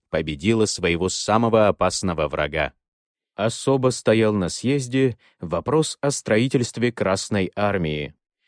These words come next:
На съезде выступала так называемая военная оппозиция.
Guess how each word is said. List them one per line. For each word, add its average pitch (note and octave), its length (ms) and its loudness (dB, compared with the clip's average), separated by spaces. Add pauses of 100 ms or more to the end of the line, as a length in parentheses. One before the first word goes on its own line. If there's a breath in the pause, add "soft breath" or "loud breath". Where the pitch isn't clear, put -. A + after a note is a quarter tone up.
(180)
На D#2+ 240 -6
съезде A2 580 0
выступала A#2 680 4
так - 280 0
называемая G#2+ 760 2
военная F#2+ 720 0
оппозиция. E2 1000 -4